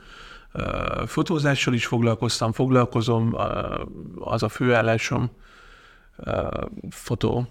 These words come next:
hát fotográfusként dolgozom, illetve végeztem fotoriporteri, ö, a muasz-nál egy fotoriporteri, ö, tanfolyamot is, úgyhogy ilyen hobbinak, ö,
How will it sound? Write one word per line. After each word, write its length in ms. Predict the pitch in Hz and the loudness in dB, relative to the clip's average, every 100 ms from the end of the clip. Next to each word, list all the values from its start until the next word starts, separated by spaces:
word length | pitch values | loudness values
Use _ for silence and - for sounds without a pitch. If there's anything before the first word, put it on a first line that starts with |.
| - | -6
hát 180 | - - | -4 -2
fotográfusként 720 | - - - - 120 - - | -2 -2 -2 -2 -4 -4 -4
dolgozom, 580 | 107 160 185 151 151 135 - - _ _ _ _ - - - - - - | -2 -2 -2 2 2 2 -2 -20 _ _ _ _ -20 -20 -20 -20 -20 -4
illetve 400 | 135 113 - 107 | 2 2 4 2
végeztem 440 | 107 104 - - | 2 0 -2 -4
fotoriporteri, 840 | - 147 143 131 120 - 120 117 117 | -2 2 2 4 2 2 2 0 -2
ö, 400 | - 127 123 127 123 - - - - | -8 -8 -8 -6 -8 -12 -20 -8 2
a 60 | |
muasz-nál 520 | 123 120 117 - 110 | 4 4 4 2 0
egy 80 | - | 0
fotoriporteri, 840 | - - 135 131 123 - - 127 131 - | -2 0 2 2 2 0 -2 -2 -4 -8
ö, 220 | - - - - | -6 -4 -4 0
tanfolyamot 600 | - 117 - 113 - - | 0 2 2 2 -2 -6
is, 140 | - | -8
úgyhogy 420 | - - - 127 - - - - - - - - - | -8 0 2 2 -6 -20 -20 -20 -20 -20 -20 -20 0
ilyen 220 | 135 135 | 4 4
hobbinak, 640 | 127 120 117 113 110 - - - | 4 2 4 2 2 -2 -12 -10
ö, 320 | - 85 - | -6 -2 -2